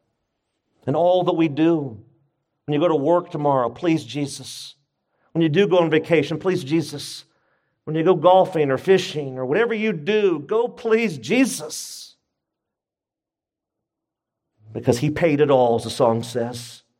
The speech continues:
"All to him I owe." Sin had left a crimson stain, but he washed it white as snow. As that contemporary version of that song says, "Oh, praise the one who paid my debt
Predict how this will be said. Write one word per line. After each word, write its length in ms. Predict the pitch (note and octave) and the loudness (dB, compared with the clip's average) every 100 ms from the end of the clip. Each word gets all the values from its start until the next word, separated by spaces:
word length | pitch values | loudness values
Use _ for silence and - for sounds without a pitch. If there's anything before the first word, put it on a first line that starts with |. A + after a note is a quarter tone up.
| _ _ _ _ | _ _ _ _
"All 260 | - D#3 D#3+ | 0 0 0
to 120 | D#3+ | 0
him 220 | C#3+ D#3 | 2 4
I 180 | C#3 C3 | 4 4
owe." 380 | B2 A2+ G#2+ G2 _ _ _ _ _ _ _ _ _ _ _ _ | 2 -4 -10 -14 _ _ _ _ _ _ _ _ _ _ _ _
Sin 280 | - - F#3 | -10 -2 2
had 80 | F3 | 2
left 260 | D3+ D3+ D3 | 2 2 0
a 60 | |
crimson 480 | C#3 - D#3+ D3 D3 | -4 -2 -2 -2 -4
stain, 500 | C#3 - D#3 D#3 C3+ | -4 0 0 2 0
but 80 | A2+ | -4
he 60 | |
washed 420 | A#2 C3 C3+ C3+ - | -2 2 0 -2 -12
it 80 | |
white 300 | C3+ C3 C3 | -4 0 0
as 100 | B2+ | -2
snow. 640 | - D#3 C#3 B2+ A#2 G#2+ G2+ _ _ _ _ _ _ _ _ _ _ _ _ _ _ _ - | -6 -6 -4 -4 -6 -10 -16 _ _ _ _ _ _ _ _ _ _ _ _ _ _ _ -4
As 120 | B2+ | 0
that 120 | B2+ | 0
contemporary 600 | C3+ B2+ - D#3 C3+ D3 | 0 -4 0 -2 2 0
version 340 | C3+ C#3+ C#3+ C#3 | 2 2 2 2
of 60 | |
that 100 | B2+ | 0
song 340 | - C#3+ D3 D3 | 2 2 2 0
says, 680 | C#3+ C3 A2+ A#2 A#2+ - - _ _ | 0 2 4 2 -2 -12 -20 _ _
"Oh, 120 | - D3 | -2 -2
praise 500 | D3 D#3 D#3+ D#3+ A#2+ | -2 -2 0 0 0
the 80 | |
one 280 | C#3 D3 D#3 | 0 2 2
who 80 | D#3 | 0
paid 300 | D3 E3+ D#3 | 0 0 0
my 200 | C#3+ D3 | 2 2
debt 580 | C#3+ A#2+ C3+ A#2+ - | 2 0 -2 -2 -14